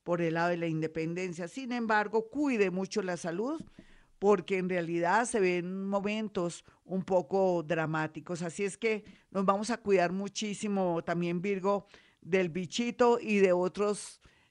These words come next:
de otras situaciones. Bueno, mis amigos, hasta aquí el horóscopo. Recuerden, soy Gloria Díaz Salón.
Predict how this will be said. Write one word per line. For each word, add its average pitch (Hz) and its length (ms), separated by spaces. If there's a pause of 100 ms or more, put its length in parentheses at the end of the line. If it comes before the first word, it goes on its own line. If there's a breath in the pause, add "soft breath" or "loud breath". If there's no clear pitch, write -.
de 170 140
otras 185 320
situaciones. 160 720
Bueno, 269 240
mis 285 160
amigos, 269 400
hasta 277 220
aquí 233 280
el 247 120
horóscopo. 262 760 (460 soft breath)
Recuerden, 202 560
soy 208 260
Gloria 220 420
Díaz 196 400
Salón. 202 520